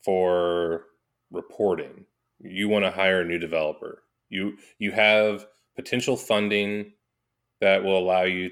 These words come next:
to hire them. You have an, a need for increased work, like, you have enough tasks to keep that person busy.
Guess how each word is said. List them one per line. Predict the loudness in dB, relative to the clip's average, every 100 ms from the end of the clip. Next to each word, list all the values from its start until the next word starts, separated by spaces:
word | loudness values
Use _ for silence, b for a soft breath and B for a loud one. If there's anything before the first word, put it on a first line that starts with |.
| -10
to | -6 -4 -4 -4 -6 -8 _ _ -2
hire | 2 2 0
them. | -2 -4 -4 -8 -12 _ _ _ _ _
You | -8 0
have | 4 4 4
an, | 0 -4
a | -4
need | -4 -2 0 -2 -4
for | -4 -2 0 0 0 -2
increased | -6 -12 -10 -6 -6 -6 -10 -14
work, | -8 -6 -6 -10 _ _ _
like, | -8 -6 -6
you | -2
have | -2 -2
enough | -4 -6 -8
tasks | -6 -4 -4 -10 _ _ _
to | -18
keep | -12 -8 -6
that | -6 -6
person | -12 -12 -12
busy. | -8 -6 -4 -6